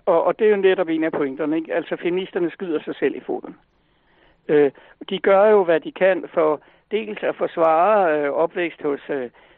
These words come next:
hos lesbiske mødre, ikke? Øh, dels ved at forsvare solomødre, øh, dels ved at, øhm, at gå imod, øh, syv syv-ordninger efter skilsmisse. Øh, og, og det er jo et,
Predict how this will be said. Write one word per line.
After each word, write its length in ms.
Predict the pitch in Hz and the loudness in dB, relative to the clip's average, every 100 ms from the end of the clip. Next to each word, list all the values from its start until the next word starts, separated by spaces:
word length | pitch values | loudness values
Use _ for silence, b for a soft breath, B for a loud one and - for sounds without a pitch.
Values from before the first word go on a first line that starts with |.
| b | b
hos 300 | - 135 - | -8 -8 -4
lesbiske 480 | 143 143 - 151 - | -4 -4 -6 -10 -6
mødre, 480 | 123 131 147 175 196 | -2 0 2 2 2
ikke? 160 | 214 190 b b b | -2 -6 b b b
Øh, 460 | 190 147 139 135 135 | -2 2 2 0 0
dels 300 | 185 196 175 | 0 0 -2
ved 80 | 156 | -2
at 100 | 139 | -2
forsvare 640 | - 135 160 139 135 135 127 | -4 -4 -2 -2 -2 -4 -4
solomødre, 840 | - 143 180 190 175 165 165 165 B B B B | -4 -4 -4 -4 -2 0 0 -2 B B B B
øh, 200 | 156 147 139 | -2 -2 0
dels 280 | 196 190 180 - | 0 0 -2 -6
ved 380 | 165 170 170 170 | -2 0 0 0
at, 200 | - 143 - B B B B _ | 0 0 -2 B B B B _
øhm, 640 | 160 147 143 139 143 139 135 | 2 4 4 2 -2 -4 -6
at 160 | 139 | -4
gå 160 | - 143 | -2 0
imod, 520 | 139 143 170 185 175 | 0 0 4 4 2
øh, 300 | 156 143 135 | 0 0 -2
syv 280 | - 185 - | -8 -12 -12
syv-ordninger 880 | - 180 - 160 147 139 139 147 | -12 -6 0 0 0 -2 -4 -4
efter 280 | 143 - - | -4 -6 -10
skilsmisse. 720 | - - 170 - 196 175 - 170 _ b b b b - | -6 -6 -6 -4 -6 -6 -10 -14 _ b b b b -2
Øh, 460 | 156 147 143 135 - b b b - | 2 4 2 0 -6 b b b -6
og, 220 | 147 139 | -4 -2
og 140 | 165 - | -4 -2
det 100 | 175 | 0
er 60 | |
jo 200 | 165 151 | 4 4
et, 260 | 139 139 | 4 2